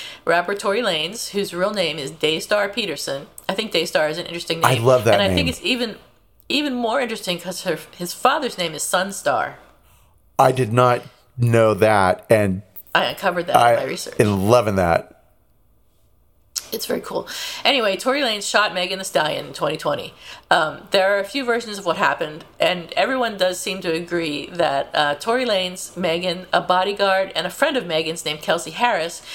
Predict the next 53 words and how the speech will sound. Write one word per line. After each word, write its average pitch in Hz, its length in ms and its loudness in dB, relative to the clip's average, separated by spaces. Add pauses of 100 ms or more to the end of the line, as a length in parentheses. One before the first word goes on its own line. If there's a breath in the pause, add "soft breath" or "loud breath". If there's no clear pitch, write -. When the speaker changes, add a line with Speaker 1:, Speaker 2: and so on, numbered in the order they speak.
(280 loud breath)
Speaker 1:
were 190 220 2
in 175 180 -2
Tory 254 300 0
Lanez' 196 280 -2
S - 240 0
U 240 120 -2
V 175 360 -4 (320 loud breath)
outside 190 480 2
a 151 60 -2
pool - 360 -4
party 156 380 0
at 156 160 0
Kylie 220 480 -2
Jenner's 170 380 -2
house, 139 480 -4 (520 loud breath)
um, 147 320 2
along 175 360 2
with 165 120 -6
a 202 60 -8
bodyguard 156 600 0
and 160 140 -2
a 143 40 -6
friend, 135 380 -6 (120)
and 131 120 -4
a - 20 -10
friend 160 160 -6
of 143 60 -10
Megan's. 120 240 -6
I - 60 -10
said, - 240 -6
yeah, - 220 -4 (100)
I, - 160 -8
I - 40 -18
said - 200 -10
that - 100 -6
already. - 360 -6
Um, - 220 -2 (120)
so 175 680 -2
the 185 180 0
New 202 120 -6
York 339 160 -4
Times 247 280 0
reported 196 400 -2
that 160 220 -2
Lane 175 260 -2
shot 202 320 0
Megan 170 380 -2
after 170 280 0
she - 140 -6
criticized 165 560 -2
Lane's 156 260 -6
rapping 143 320 0
skills. - 480 -6